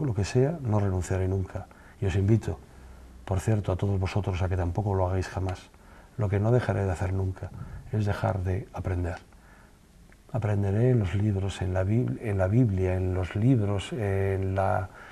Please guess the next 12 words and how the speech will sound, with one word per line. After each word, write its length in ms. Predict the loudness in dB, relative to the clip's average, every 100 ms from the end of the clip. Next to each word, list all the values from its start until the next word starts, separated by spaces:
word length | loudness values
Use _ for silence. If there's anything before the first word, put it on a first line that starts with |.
| -6
en 100 | -2
Internet, 680 | 0 0 0 4 6 6 4
en 100 | 2
la 100 | 2
Wikipedia 680 | 0 -2 2 4 6 4 4
o 40 |
en 60 | 0
cualquier, 460 | -2 -2 -2 -2 -4 -18 -18 -20 -20 -20 -4
o 80 | 4
en 60 | 6
una 160 | 6
conversación. 560 | 6 2 0 -2 -4